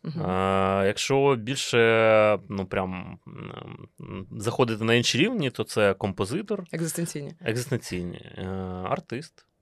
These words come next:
Speaker 1: Артист.
Speaker 2: Да.
Speaker 1: Ага. Ем, джерело прибутку основне.
Speaker 2: Реклама. Музика для реклами.
Speaker 1: <laughs> Я композитор, артист, музикант,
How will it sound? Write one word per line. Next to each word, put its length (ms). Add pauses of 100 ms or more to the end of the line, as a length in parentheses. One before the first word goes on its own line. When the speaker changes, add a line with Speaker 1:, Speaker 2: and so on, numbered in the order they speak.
(280)
Speaker 1:
Артист. 500
Speaker 2:
Да. 400 (300)
Speaker 1:
Ага. 400
Ем, 280 (580)
джерело 360
прибутку 440 (340)
основне. 420 (680)
Speaker 2:
Реклама. 520 (680)
Музика 320
для 140
реклами. 440 (440)
Speaker 1:
<laughs> 480
Я 140
композитор, 640
артист, 520
музикант, 540